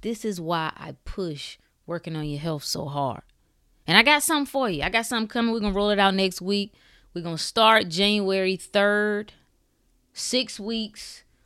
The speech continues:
We locking in and we doing a reset. I'll give you all the details coming up.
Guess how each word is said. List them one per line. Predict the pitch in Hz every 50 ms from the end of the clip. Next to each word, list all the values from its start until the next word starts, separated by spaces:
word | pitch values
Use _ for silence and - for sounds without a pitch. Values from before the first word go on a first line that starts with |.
| _
We | - 175 185
locking | 180 190 196 196 214 - 202 190 190
in | 190 190 185
and | 180 175
we | 170 175
doing | 160 170 170 165 160
a | 156
reset. | 151 165 160 151 - - - 135 127 - - - _ _ _ _ _ _ _ _ -
I'll | - 143
give | 139 143 160 156 160
you | 165 - -
all | - 151 160 170 180 185
the | 185 180
details | 165 160 180 175 - - 175 160 147 143 -
coming | - - 160 143 143 143 147
up. | 135 - -